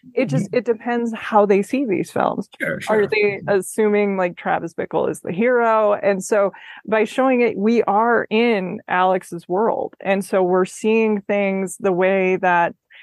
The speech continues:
Speaker 1: you know, like in Barry Lyndon, we're getting a narrator showing us things sometimes or telling us things before we see them, or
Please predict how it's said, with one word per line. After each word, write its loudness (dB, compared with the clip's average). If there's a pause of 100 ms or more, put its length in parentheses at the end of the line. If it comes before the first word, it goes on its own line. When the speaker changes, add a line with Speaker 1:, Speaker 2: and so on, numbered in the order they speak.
(120)
Speaker 1:
you -2
know, 4
like 0
in -4
Barry 0
Lyndon, -4
we're -2
getting 0
a 0
narrator 2
showing 0
us -2
things -2
sometimes -2
or 0
telling 0
us 0
things -2
before -2
we 0
see -2
them, 2
or 0